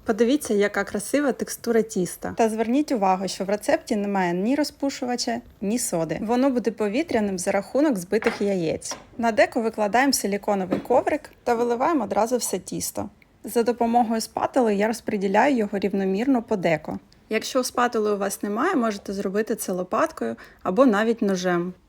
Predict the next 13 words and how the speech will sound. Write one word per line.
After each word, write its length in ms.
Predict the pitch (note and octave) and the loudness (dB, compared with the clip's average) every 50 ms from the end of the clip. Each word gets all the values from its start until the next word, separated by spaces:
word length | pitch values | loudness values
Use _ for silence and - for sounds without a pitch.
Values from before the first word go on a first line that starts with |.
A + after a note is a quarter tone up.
| _ - A3 | _ -6 -6
А 60 | G#3 | 0
далі 280 | F#3 G#3 A#3 D4 E4+ | 2 4 4 4 2
ставимо 420 | D4+ - - G#3 G3+ A3 G#3 G3+ G3 | 0 -2 -2 -2 0 0 -2 -2 -2
бісквіт 460 | F3+ G#3 G3+ - - G3+ B3+ D4 - | -4 -6 -8 -6 -4 -4 -4 -4 -4
в 40 | A#3 | -4
заздалегідь 680 | G3+ G3+ G3 F3+ F3+ G3+ G3 F#3+ F#3+ F#3 B3+ C#4+ - | -4 -4 -2 0 0 0 2 0 0 -2 -4 -2 -2
розігріту 560 | C#4 G#3 F3+ F#3 F#3+ F#3+ G3 A#3+ D#4 D#4+ C4 | -2 -2 -2 -2 -4 -4 -4 -4 -2 -2 -2
до 120 | F#3 E3 F#3 | -4 -4 -6
ста 260 | - - - A3+ A3 | -4 0 2 2 2
вісімдесяти 720 | G#3 G3+ - - A#3+ G3 G3 F#3+ - - G3 - G#3+ G3 | 2 0 -4 -4 -4 -2 -4 -4 -6 -6 -4 -2 -2 -2
градусів 560 | G3 G3+ E3+ F#3+ A3+ C#4 D4+ - - C#4+ C4+ - - - - - - - - | -2 0 0 0 0 0 -2 -2 -4 -6 -8 -8 -10 -20 -20 -20 -20 -12 -8
духову 400 | - G#3+ - - F#3+ F#3 A3+ D4 | -6 -6 -4 -4 -4 -2 -2 -2
шафу. 480 | D4 - - - - - - - - | 0 0 2 2 2 0 -2 -8 -14